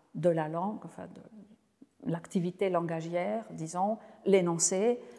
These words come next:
et non pas Pierre bat Paul ou Caroline regarde le chat. Vous voyez, c'est-à-dire des phrases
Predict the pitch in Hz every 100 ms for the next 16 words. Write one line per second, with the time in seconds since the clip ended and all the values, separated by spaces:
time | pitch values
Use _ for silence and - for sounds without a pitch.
0 | - - 190 170 170 180 180 196 214 -
1 | - 185 165 170 - 110 - - - -
2 | _ _ _ _ _ - 170 165 156 147
3 | 147 165 170 151 151 165 160 165 156 160
4 | - - - _ - - - - - -
5 | - - 147 156 147 165 165 - 170 180
6 | 170